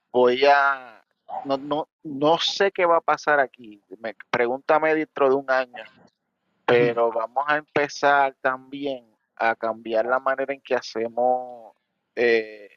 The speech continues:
a-, a-, en que manejamos las ventas y, y, eh, eh, eh, de los cómics. Por ejemplo,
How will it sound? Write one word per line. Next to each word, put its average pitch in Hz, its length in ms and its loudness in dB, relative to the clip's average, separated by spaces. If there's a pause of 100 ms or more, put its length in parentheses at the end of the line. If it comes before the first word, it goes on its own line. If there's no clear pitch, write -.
(300)
a-, 117 180 -2
a-, 120 140 -2 (120)
en 117 120 -8
que 117 140 0
manejamos 113 520 0
las 135 200 0
ventas 127 440 -2
y, 117 240 -20
y, 107 340 -16
eh, 107 280 -6 (180)
eh, 98 400 -8 (240)
eh, 98 360 -8 (100)
de 104 100 0
los 107 120 -2
cómics. 107 400 -6 (760)
Por 117 200 2
ejemplo, 117 480 -4